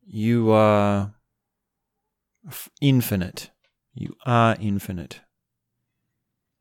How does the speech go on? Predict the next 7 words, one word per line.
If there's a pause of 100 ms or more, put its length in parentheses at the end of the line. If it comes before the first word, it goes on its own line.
(2250)
But
you
can't (240)
have (260)
infinity (380)
without (1040)
finites.